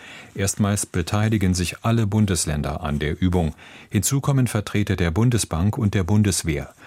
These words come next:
Auch der Malteser Hilfsdienst und die Telekom nehmen an den Beratungen teil.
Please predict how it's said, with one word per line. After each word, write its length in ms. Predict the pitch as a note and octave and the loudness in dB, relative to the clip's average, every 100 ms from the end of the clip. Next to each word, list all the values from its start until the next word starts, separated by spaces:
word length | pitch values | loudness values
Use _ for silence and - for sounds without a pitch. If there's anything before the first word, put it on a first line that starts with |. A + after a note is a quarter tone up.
| - - - - | -20 -20 -20 -8
Auch 340 | - E2 D#2 | -4 -2 -4
der 300 | - D#2+ D2+ | -4 -2 -2
Malteser 640 | D#2+ D2+ D2 - A#2+ A2 F2 | -2 -2 -2 0 2 2 0
Hilfsdienst 680 | F2+ F#2 - - F2+ E2+ - | 0 -2 -2 0 0 0 -2
und 180 | G2 G2+ | 0 0
die 120 | G2 | 0
Telekom 580 | - C3 G2 - C2+ D2 | 0 0 0 -2 -4 -2
nehmen 340 | E2+ E2+ D#2+ | 0 2 0
an 160 | D#2 D#2 | -2 -4
den 160 | D2 | -2
Beratungen 640 | E2+ D#2+ C#2+ C#2 D#2 D2 D#2 | -2 -2 -4 -4 -4 -4 -2
teil. 340 | E2 D2 | -2 -2